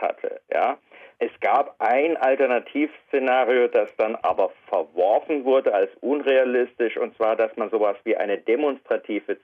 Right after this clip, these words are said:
Zündung einer Atombombe macht, damit die Japaner verstehen, wie schrecklich dieses Instrument ist. Aber das wurde sehr schnell verworfen und es ist aus heutiger Sicht wahrscheinlich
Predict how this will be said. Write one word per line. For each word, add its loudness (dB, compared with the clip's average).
Zündung -2
einer -2
Atombombe 0
macht, -2
damit 0
die 0
Japaner 0
verstehen, -2
wie -4
schrecklich -2
dieses -10
Instrument -8
ist. -16
Aber 2
das 2
wurde 4
sehr 2
schnell -2
verworfen 0
und -4
es -6
ist -10
aus -2
heutiger 2
Sicht -6
wahrscheinlich -2